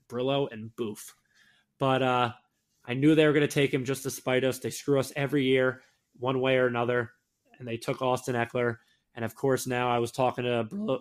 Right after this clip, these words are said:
Brillo today. He's trying to make obscure trade offers, and I'm just like, "Keep him. I'll, I'll figure, I'll figure it out. I don't wanna deal with you."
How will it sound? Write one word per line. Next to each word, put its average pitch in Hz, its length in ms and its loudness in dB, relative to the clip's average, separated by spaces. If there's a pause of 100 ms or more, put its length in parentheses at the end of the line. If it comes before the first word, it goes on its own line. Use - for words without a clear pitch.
Brillo 127 300 2
today. 120 400 0 (340)
He's 135 140 -6
trying 139 180 4
to 127 60 2
make 131 180 0
obscure 123 600 0
trade 120 260 0
offers, 120 460 -2
and 120 80 -6
I'm 120 80 -6
just 113 140 -8
like, 107 160 -10 (260)
"Keep - 220 -12
him. 98 240 -14
I'll, 117 160 -8
I'll 120 240 -6
figure, 104 320 -12 (120)
I'll 117 100 -8
figure 95 360 -12
it 90 60 -14
out. 92 140 -12
I 110 80 -8
don't 113 100 -8
wanna 104 140 -12
deal 90 220 -18
with - 140 -20
you." - 160 -18